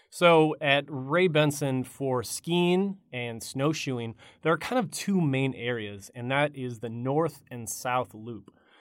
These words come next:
Each has variations that can make it longer or shorter, but those are kind of the two lodestones of each area. I started on the South Loop,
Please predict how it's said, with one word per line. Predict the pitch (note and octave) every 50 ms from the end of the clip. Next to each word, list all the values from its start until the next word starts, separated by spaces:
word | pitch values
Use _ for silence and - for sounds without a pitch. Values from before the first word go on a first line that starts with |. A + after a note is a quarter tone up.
| _ _ _ _ _ -
Each | F3 G3+ A3 G#3 -
has | G3+ E3+
variations | C#3+ C#3 D3 D3+ D3+ C#3 A#2 C3 D3+ D3 - A3 A#3 A3 F#3+
that | E3 C3+
can | - C3 A#2+
make | A#2+ A2+ -
it | A2+ -
longer | A2+ A#2 A#2+ B2 A2+ A#2 G#2+
or |
shorter, | - - - F3 G3 G3+ G3+ G#3 G#3 G#3 G3 - - - - _
but | - C#3 B2+
those | D3 D#3 D3+ C#3+
are | D3
kind | C#3+ - C#3+ C#3 C3+
of | C3
the | A#2+ B2+
two | - - - D3+ C#3+ C3+ B2+ B2 A#2+ A2+
lodestones | A2 B2 C3 C#3 D3+ D3 C#3+ - - A#2+ A2 G#2 G#2 G#2 G#2 - - -
of | B2 A#2+ A#2 G#2+ G2 -
each | - B2+ A#2+ A2 - - -
area. | B2+ C3 C3 B2 A2+ G#2+ G#2 G2+ - _ _ _ _ _ _ - - - _ _ _ _ _ _ -
I | D3+ F#3
started | F#3+ - - F#3+ F#3+ G3+ G3+ G3
on | D3 C#3+
the | C3+ A#2+
South | - - D3+ C#3+ D#3 D3+ -
Loop, | F3+ F#3+ A#3 B3+